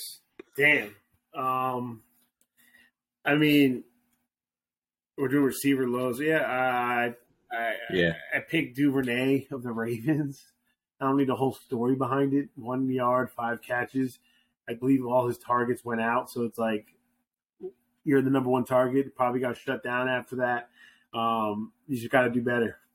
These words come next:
Speaker 1: Sorry, bud. Like, your name is Duvernay.
Speaker 2: <laughs>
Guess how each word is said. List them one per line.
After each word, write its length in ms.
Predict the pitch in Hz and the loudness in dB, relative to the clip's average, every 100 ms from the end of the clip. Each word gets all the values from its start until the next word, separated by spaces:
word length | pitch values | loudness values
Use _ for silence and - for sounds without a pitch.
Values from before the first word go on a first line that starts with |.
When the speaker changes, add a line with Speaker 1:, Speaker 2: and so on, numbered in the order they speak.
| _ | _
Speaker 1:
Sorry, 240 | - 120 120 | -2 0 0
bud. 360 | 110 107 104 139 | 0 -2 -2 -6
Like, 280 | 117 104 107 | -4 -4 -4
your 140 | 120 | -2
name 220 | 117 120 120 | 0 2 0
is 60 | |
Duvernay. 460 | 110 131 - 120 127 - _ _ 117 | 2 2 2 -4 -4 -6 _ _ 4
Speaker 2:
<laughs> 680 | 120 - - - 123 110 | 4 6 2 4 2 2